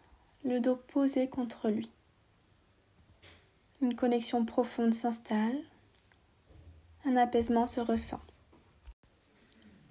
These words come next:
Au niveau de votre cœur, une immense gratitude vous envahit.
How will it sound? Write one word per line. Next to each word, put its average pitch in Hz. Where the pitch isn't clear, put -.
Au 254
niveau 247
de 311
votre 233
cœur, 220
une 240
immense 285
gratitude 262
vous 226
envahit. 220